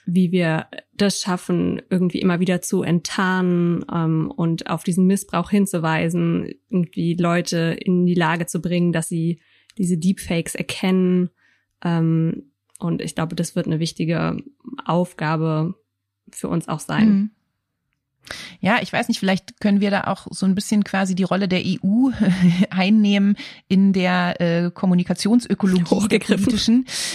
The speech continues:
Speaker 2: Äh, genau, ja, warum nicht? Äh, aim for the stars. Aber nee, weil ich das Gefühl habe, letztendlich wird sich Kommunikation, gerade auch in den sozialen Netzwerken und so, wird sich total verändern durch den Einsatz von K I. Wie gesagt, wir sehen das ja, wie auch, äh, Leute versuchen, politisch daraus Kapital zu schlagen und das auch missbräuchlich verwenden.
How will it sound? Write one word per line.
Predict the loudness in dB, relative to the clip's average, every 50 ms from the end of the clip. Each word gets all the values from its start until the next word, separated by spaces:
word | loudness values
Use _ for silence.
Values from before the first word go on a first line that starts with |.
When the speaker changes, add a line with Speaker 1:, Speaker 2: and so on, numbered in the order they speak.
| -2 0
Speaker 2:
Äh, | 2 2 4 4 4 4 2 2
genau, | 2 4 4 4 4 4 4
ja, | 4 2 2 2
warum | 2 4 4 4
nicht? | 4 4 4 2 0 -2 -4 -2
Äh, | -2 0 0 0 0
aim | 0 2 2 2
for | 2 0 0
the | 0 0
stars. | 0 0 0 2 2 0 -2 -4 -8 -14 -14 -14 -14 -6
Aber | 0 0 2 4 4 4 2 0 -2 -6 _ _ -4 0
nee, | 2 4 4 4
weil | 4
ich | 2 2
das | 0 0 0
Gefühl | 0 2 2 2 2
habe, | 2 2 0 -2 -2 -2
letztendlich | -2 -2 -2 -2 -2 -4 -2 -2 -2 -2 0
wird | 0 0 0 0
sich | -2 -4 -4 -6 -12 -4
Kommunikation, | 0 0 2 2 2 2 0 -2 -2 -2 0 0 2 2 2 2
gerade | 0 0 -2 -2 -2 -2
auch | -2
in | 0
den | 2 2 2
sozialen | 2 0 0 0 0 2 2
Netzwerken | 2 2 0 -2 -2 -2 -2 0 0 0
und | 0 0 0
so, | 0 0 0 0 0
wird | -2 -2
sich | -4 -4
total | -4 -2 0 0 0 0
verändern | 0 -2 -2 0 2 2 2 2 2
durch | 0 -2 -4
den | -4 -4
Einsatz | -2 0 0 0 0 -2 -4 -4
von | -4
K | -2 -2 -2
I. | -2 -2 -2
Wie | -2 -2
gesagt, | 0 0 0 0 -2
wir | -2
sehen | 0 2 4 4 4
das | 2 0
ja, | 0 -2 -2 -2
wie | -2 -4 -4
auch, | -2 -2 -2 -2 -6 -10 -10 -6
äh, | -4 -2 0 0 0 0 -2 -2 -4
Leute | -2 0 0 0 0 0 0 0 -2 -2 -4 -4
versuchen, | -2 -2 0 0 0 2 2 4 4 4 4 2 0
politisch | 0 0 0 0 0 -2 -2 -4
daraus | -2 -2 -2 -4 -4
Kapital | -4 -4 -6 -6 -4 -2 -2 -2 -2 -2
zu | -4
schlagen | -4 -2 0 0 0 0 -2
und | -4 -6
das | -8 -10
auch | -10 -4 -2 0
missbräuchlich | 0 0 -2 -4 -2 -2 -2 -2 -4 -4 -4
verwenden. | -2 -2 0 0 0 0 0 -2